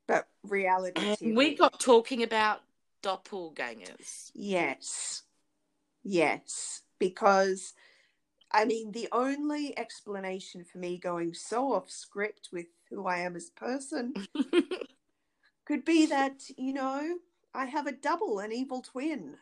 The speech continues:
Speaker 1: who is
Speaker 2: Yeah.
Speaker 1: just doing the anti-Heidi things.
Speaker 2: The anti-Heidi.
Speaker 1: The anti-Heidi.
Speaker 2: <laughs>
Speaker 1: And being interested in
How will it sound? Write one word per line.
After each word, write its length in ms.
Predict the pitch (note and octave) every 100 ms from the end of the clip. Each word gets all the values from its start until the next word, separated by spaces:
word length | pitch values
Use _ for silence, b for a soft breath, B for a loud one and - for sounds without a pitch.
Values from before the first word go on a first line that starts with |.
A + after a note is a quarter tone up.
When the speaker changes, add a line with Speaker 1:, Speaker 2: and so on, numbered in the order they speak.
| -
Speaker 1:
who 280 | A3 G#3 G3+ -
is 720 | G3+ G3 F#3+ F#3+ - - -
Speaker 2:
Yeah. 260 | A3 A3+ C4
Speaker 1:
just 280 | G4 F4 F3+
doing 340 | A3+ A#3+ A#3+ A3
the 200 | A3 -
anti-Heidi 960 | G#3 A#3 D4+ C#4 C4+ G3 E3 E3+ D#3+ -
things. 760 | D3+ C#3+ - - - - - _ _ _ _ -
Speaker 2:
The 180 | G3 - D#4
anti-Heidi. 920 | C4+ C4+ D4+ C4+ A3+ G3+ F#3 F3 C#3+
Speaker 1:
The 260 | E3 A3+ -
anti-Heidi. 1160 | F#3+ F#3+ G3+ G3+ F3+ - D#3 C#3+ C#3+ A#2 - _ _ _ _ _ _ _ _ - -
Speaker 2:
<laughs> 960 | C#4 - D#4+ - F4 - - A#4 C#5 - _ _ _ _ _ B A#5 B B B -
Speaker 1:
And 340 | D#4 D4 C4+ - C4+
being 420 | C#4 E4+ G4 F#4
interested 1000 | D#4+ G#4+ - A#4 G4 - F#3+ E3+ D3 E3+ -
in 340 | G3+ G#3 G3+